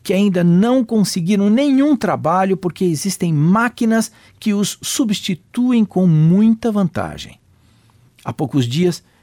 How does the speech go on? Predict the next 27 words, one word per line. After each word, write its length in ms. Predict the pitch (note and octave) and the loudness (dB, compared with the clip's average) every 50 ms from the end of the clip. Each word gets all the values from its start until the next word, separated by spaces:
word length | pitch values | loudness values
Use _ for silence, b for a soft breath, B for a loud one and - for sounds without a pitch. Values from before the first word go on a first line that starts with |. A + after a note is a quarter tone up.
| _ _ - | _ _ -4
eu 140 | B2+ B2 | -4 -2
dava 200 | G#2 C3+ B2+ B2+ | -2 -2 -2 -2
uma 140 | C#3 C3+ C#3 | -2 -2 -2
palestra 640 | C3+ - D#3 D3 A#2+ A#2+ A#2+ A#2 - - - - - b b b b b b b b | -2 -4 -4 -4 -2 -2 -2 -4 -4 -6 -10 -12 -14 b b b b b b b b
e 80 | - D#3 | -2 0
mostrava 500 | D3+ D3+ D#3+ - - G3+ G3+ A3 A3+ B3 | 0 0 -2 -2 -2 -2 -2 0 0 2
números 680 | G#3+ E3+ F3 F#3+ G3 F#3+ F#3 E3+ D#3+ E3+ D3+ - - - _ | 2 2 2 2 2 2 2 2 0 -2 -2 -4 -8 -10 _
referentes 600 | B2+ D#3 E3+ - - D3+ B2+ C3 C#3 - - - | -4 -4 -2 -2 -2 -2 0 -2 -2 -2 -4 -4
a 60 | B2+ | -4
esse 220 | B2+ B2 - - | -4 -4 -6 -8
tema. 480 | E3+ - - C#3 A#2+ G#2 F2 C#2+ B1 - B B B B B B B B B | -10 -6 -2 -2 0 0 -2 -6 -10 -14 B B B B B B B B B
Então, 400 | F#3+ G3+ F#3 - B3 B3 A#3+ A#3+ C4 | -2 -2 0 0 0 0 0 0 0
um 140 | A3 A3 | 0 0
jovem 380 | F#3 C#3 G#3 G#3 G#3 F3+ F3+ F3 | 2 0 0 0 0 0 2 2
me 120 | E3+ E3+ | 2 2
perguntou: 600 | D#3+ - D3+ B2+ B2 B2+ A#2 G#2+ - A2 F2+ E2 D#2+ | 0 0 -4 -2 0 0 0 0 -2 -4 -8 -8 -8
"Professor, 720 | - - G#3+ G#3+ - A#3 A3 - - B3 F#3+ A2 - b b b b b b b b b b b | -6 -6 -4 -2 -2 -4 -4 -2 -2 -2 -4 -4 -6 b b b b b b b b b b b
se 300 | - - - - C4+ C#4 | -8 -6 -4 -2 0 -2
é 100 | C#4+ C4 | 0 -2
assim, 460 | G3 - - - - B3+ A3 C#3+ - - _ _ _ _ _ - | -4 -4 -4 -2 0 0 0 0 -2 -6 _ _ _ _ _ -4
então 420 | A3+ A#3 A3+ C#4+ C4+ C#4+ D4+ D4 - - _ _ _ | -4 -2 0 0 0 2 0 0 -2 -6 _ _ _
pra 180 | - D4 C4 | -4 -4 -4
que 440 | A#3+ - _ - - E4 E4+ D4+ - _ | -4 -8 _ -4 -4 -2 -2 -4 -4 _
estudar?" 640 | - G#3 - - - D#3+ A#2 A2+ A2+ C#3+ D3+ - _ _ _ _ _ _ _ _ _ _ _ _ _ | -4 -4 -4 -4 -4 -4 -4 -4 -4 -6 -8 -14 _ _ _ _ _ _ _ _ _ _ _ _ _
E 80 | - C#3+ | -2 -2
eu 80 | D#3+ | 0
respondi: 640 | G3 A#3+ C#4 B3+ - - D4+ C4 E3 C#3+ A#2+ G2 B | 0 0 -2 -2 -4 -2 -2 0 0 0 -2 -2 B